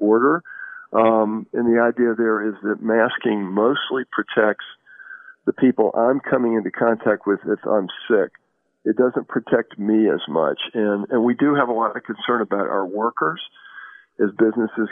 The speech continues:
get back to normal. We had a sad situation at a Walmart in Aurora, uh, this past week where we had an outbreak, and actually a couple of the staff there died, got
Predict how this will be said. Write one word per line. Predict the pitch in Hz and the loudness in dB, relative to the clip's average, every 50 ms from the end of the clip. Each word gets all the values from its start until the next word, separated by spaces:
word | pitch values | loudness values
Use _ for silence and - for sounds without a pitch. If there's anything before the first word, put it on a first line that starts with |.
| - | 0
get | - 110 - - | 0 0 0 0
back | 110 107 101 - - | 0 -2 -2 -4 -6
to | - | -6
normal. | 101 95 101 107 107 104 120 120 110 | -4 -2 0 0 0 0 -2 -2 0
We | 113 117 107 | -2 -2 0
had | 107 107 107 92 | 0 0 0 0
a | 92 90 - - - - - - - - - - - - _ _ - - | -2 -4 -6 -8 -14 -18 -18 -16 -16 -14 -16 -16 -18 -20 _ _ -2 4
sad | - 123 120 120 - - | 6 6 6 6 4 0
situation | 135 123 - - 110 113 117 113 110 - - 110 110 101 | -2 -2 0 0 0 0 0 0 -2 -4 -8 -6 -6 -6
at | 92 90 - - - | -6 -6 -8 -6 -4
a | 113 | -2
Walmart | 98 95 107 107 110 110 110 110 113 110 107 101 95 104 | 0 0 0 2 2 2 2 2 2 2 2 0 0 -2
in | 107 | -4
Aurora, | 98 98 101 110 127 135 139 117 95 92 98 107 117 - - 95 | -4 -2 0 2 2 4 4 4 4 2 0 -4 -8 -6 -4 -2
uh, | 101 95 95 92 90 - _ _ - | 0 0 0 -2 -4 -6 _ _ -4
this | 113 104 - - | -2 -2 -2 0
past | - 104 104 104 - - | 0 0 0 0 -2 -4
week | - 104 101 101 - | -2 -2 -2 0 0
where | - 104 104 | 0 0 2
we | 95 | 2
had | 92 90 | 0 0
an | 87 | 0
outbreak, | 92 98 95 - 101 101 104 - - | 0 -2 0 0 0 0 0 -2 0
and | 107 110 | 0 0
actually | 101 - - - 101 - | 0 -2 -2 -4 -4 -2
a | - | -2
couple | - 107 - - 92 85 90 | -2 -2 0 0 0 0 0
of | 90 | 0
the | 87 87 101 90 - _ _ - - - | 0 0 0 0 -2 _ _ -20 -2 2
staff | 110 104 98 92 - - | 2 2 2 2 0 -2
there | 92 82 | -2 0
died, | 78 - 95 104 107 76 76 78 78 - - | 0 0 0 0 0 0 0 -2 -2 -2 -2
got | 95 | -2